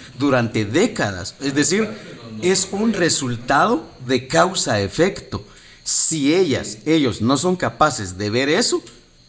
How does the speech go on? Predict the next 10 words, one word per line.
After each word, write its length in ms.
o 100
sea, 220
¿en 100
qué 120
mundo 300
están 260
viviendo? 440
Pero 220
yo 160
digo, 300